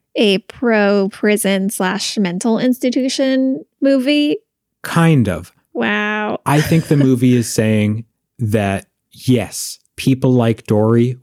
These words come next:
Speaker 2: would be safer in these institutions. Not understanding the context that they put in their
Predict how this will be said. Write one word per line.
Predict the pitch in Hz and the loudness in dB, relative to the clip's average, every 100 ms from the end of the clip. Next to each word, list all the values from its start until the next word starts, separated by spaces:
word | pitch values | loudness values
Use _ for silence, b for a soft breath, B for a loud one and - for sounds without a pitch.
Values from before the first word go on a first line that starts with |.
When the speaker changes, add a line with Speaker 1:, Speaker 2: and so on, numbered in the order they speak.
| - | -2
Speaker 2:
would | 107 107 | 0 0
be | 104 | -2
safer | - - - 104 104 147 147 - _ _ | -2 -4 -2 -2 0 -2 -2 -6 _ _
in | 123 107 | 0 2
these | 104 98 - | 2 0 -2
institutions. | 98 - 101 - 87 - 98 113 - _ _ _ _ _ - | -6 -4 -6 -6 -8 -8 -10 -12 -14 _ _ _ _ _ -2
Not | 139 147 170 190 - | 2 4 2 0 0
understanding | 165 165 156 - 143 143 120 113 | 0 2 0 0 0 2 2 0
the | 110 | -2
context | 123 - 143 147 135 123 - | -4 -2 0 0 -2 -4 -4
that | 135 120 | -4 -2
they | 131 160 | 0 0
put | - 165 - | 0 -4 -2
in | 160 151 | 0 2
their | 147 139 | 2 -2